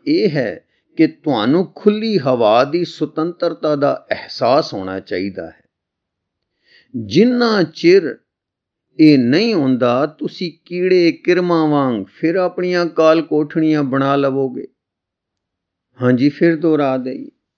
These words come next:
ਕਿਸੇ ਹੋਰ ਨੇ ਤੁਹਾਡੇ ਲਈ ਇਹ ਕਾਲ ਕੋਠੜੀਆਂ ਨਹੀਂ ਬਣਾਈਆਂ, ਅਤੇ ਜੇ ਮੈਂ ਵੀ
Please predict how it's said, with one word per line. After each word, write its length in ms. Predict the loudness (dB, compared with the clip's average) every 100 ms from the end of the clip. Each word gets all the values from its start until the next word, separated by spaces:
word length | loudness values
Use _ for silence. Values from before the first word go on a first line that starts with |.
| _ _ _ _
ਕਿਸੇ 280 | -12 -2 0
ਹੋਰ 400 | 0 0 0 -2
ਨੇ 120 | -4
ਤੁਹਾਡੇ 420 | -4 0 0 0
ਲਈ 260 | 0 2 2
ਇਹ 100 | 0
ਕਾਲ 360 | 0 0 2 0
ਕੋਠੜੀਆਂ 640 | 0 -2 -2 -2 0 0
ਨਹੀਂ 260 | -2 -2 -2
ਬਣਾਈਆਂ, 640 | -2 -4 -2 -4 -4 -8 -8 -8
ਅਤੇ 240 | -2 -2
ਜੇ 200 | 0 2
ਮੈਂ 320 | 2 2 0
ਵੀ 260 | 0 -2